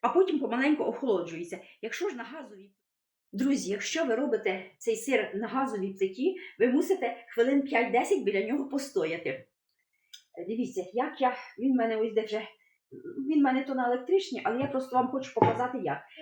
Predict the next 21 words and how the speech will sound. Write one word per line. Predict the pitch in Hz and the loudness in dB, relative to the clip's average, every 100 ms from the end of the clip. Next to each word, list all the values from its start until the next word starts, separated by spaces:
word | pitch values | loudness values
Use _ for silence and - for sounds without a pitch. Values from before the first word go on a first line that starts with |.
| - - | -20 -2
Хвилин | 233 349 339 | 4 6 4
через | 233 247 - | 0 -4 -2
п'ять, | 233 254 285 | 0 0 0
через | 226 220 - - | -4 -4 -4 -10
сім, | 220 262 262 - - | -4 -4 -6 -14 -10
отак | - 269 226 | -2 0 0
до | |
нього | 233 240 202 | 0 0 -4
підходите, | - - 185 175 190 240 | -6 -4 0 0 0 -2
до | 262 | -4
цей | 262 277 | -4 -6
сир, | - - - 269 - - - | -8 -16 -4 -2 -2 -8 -2
і | 247 | -2
отак | 247 370 | 0 0
от | - - | -2 -4
прогортаєте. | 247 269 - - 156 170 170 | 0 0 2 -2 -4 -4 -2
Вже | 240 | 0
дивіться, | 254 226 185 | 0 -4 -2
бачите, | 233 262 - - - _ | -2 -2 -4 -8 -14 _
сирна | - 285 254 254 | -6 -2 0 2
маса | 214 - 143 | 0 0 -2